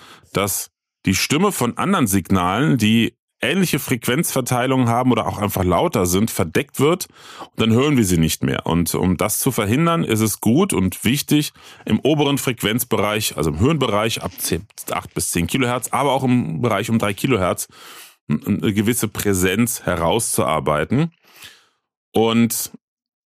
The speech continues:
dann ist auch der Punkt, dass Mikrofone teilweise diesen Frequenzbereich nicht so gut übertragen. Also diese ganzen dynamischen Podcast-Mikrofone sind hier ein bisschen schwächer, weswegen ich aber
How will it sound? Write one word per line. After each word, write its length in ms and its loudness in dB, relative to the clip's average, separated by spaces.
dann 200 0
ist 80 0
auch 100 0
der 120 0
Punkt, 340 0
dass 200 0
Mikrofone 920 2
teilweise 680 2
diesen 240 2
Frequenzbereich 640 0
nicht 100 -2
so 80 -2
gut 160 2
übertragen. 500 -2
Also 120 0
diese 180 2
ganzen 280 -2
dynamischen 480 0
Podcast-Mikrofone 880 0
sind 160 2
hier 100 2
ein 80 0
bisschen 320 0
schwächer, 500 0
weswegen 420 0
ich 140 -4
aber 160 -2